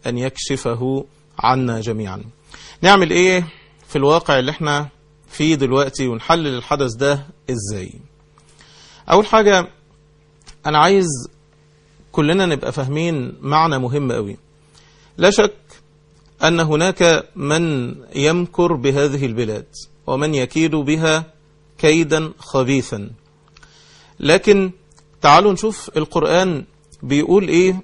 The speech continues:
في المعنى ده. القرآن بيقول: "إنهم يكيدون كيدا وأكيد كيدا". القرآن بي-، بيقول: "ويمكرون ويمكر الله".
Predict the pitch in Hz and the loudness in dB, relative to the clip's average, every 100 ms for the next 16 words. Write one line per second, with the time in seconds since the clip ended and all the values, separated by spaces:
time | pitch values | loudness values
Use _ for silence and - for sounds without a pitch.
0 | - - 139 156 170 127 113 120 - _ | -6 -4 0 2 2 0 -6 -8 -14 _
1 | _ _ _ _ _ - 127 160 160 180 | _ _ _ _ _ -12 -2 0 2 2
2 | 151 143 165 160 147 _ _ _ _ _ | 0 0 2 0 -2 _ _ _ _ _
3 | _ _ - 165 185 165 156 139 131 - | _ _ -2 0 2 0 -2 -2 -4 -2
4 | 135 127 139 127 120 135 123 120 156 - | -2 0 -2 -4 -4 -2 -2 0 -2 -4
5 | _ _ _ - 135 123 127 - 120 113 | _ _ _ -2 0 0 -2 -4 -4 -4
6 | 135 170 185 139 123 - _ _ _ _ | -2 2 2 2 -2 -6 _ _ _ _
7 | _ _ _ _ _ 135 - 156 180 185 | _ _ _ _ _ -8 0 0 2 2
8 | 160 151 156 - 139 143 175 196 165 - | 0 -2 -8 -4 -2 2 2 2 0 -6
9 | - _ _ _ 135 147 160 - 160 160 | -16 _ _ _ 0 2 0 0 0 4
10 | 196 190 185 - _ - 143 156 190 175 | 4 2 0 -6 _ -4 2 2 2 0
11 | 151 139 127 123 113 | -2 -2 0 -2 -2